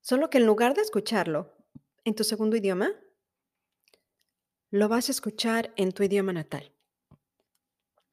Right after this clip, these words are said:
Vas al cine y no escuchas completamente todo lo que te dijeron o todo lo que están diciendo. Hay una palabra que no la entiendes. O escuchas una canción y no la entiendes completamente.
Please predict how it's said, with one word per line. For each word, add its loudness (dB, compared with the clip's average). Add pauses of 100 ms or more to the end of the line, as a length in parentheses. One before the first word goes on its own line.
(180)
Vas -2
al 0
cine -4 (960)
y -2
no 2
escuchas -2
completamente -2
todo -2
lo -6
que -12
te -14
dijeron -16 (1300)
o -10
todo 0
lo -4
que -10
están -6
diciendo. -2
Hay 4
una 4
palabra 2
que -4
no -2
la -4
entiendes. -8 (2500)
O 0
escuchas 2
una 4
canción 2
y 4
no 2
la 2
entiendes -2
completamente. -8